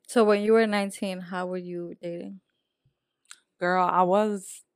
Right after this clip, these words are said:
Speaker 2: playing sports and shit. That's how I met people.
Speaker 1: Mm,
Speaker 2: <laughs>
Speaker 1: okay.
Speaker 2: Playing sports in high school, you know,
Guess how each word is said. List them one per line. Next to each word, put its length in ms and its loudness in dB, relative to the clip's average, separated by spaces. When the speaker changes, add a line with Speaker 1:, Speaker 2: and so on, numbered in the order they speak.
Speaker 2:
playing 400 -4
sports 500 -4
and 180 -10
shit. 280 -6
That's 180 -2
how 180 4
I 40 2
met 240 -2
people. 440 -4
Speaker 1:
Mm, 420 -10
Speaker 2:
<laughs> 160 -8
Speaker 1:
okay. 200 -4
Speaker 2:
Playing 260 2
sports 320 2
in 100 2
high 160 6
school, 680 6
you 180 -4
know, 80 -2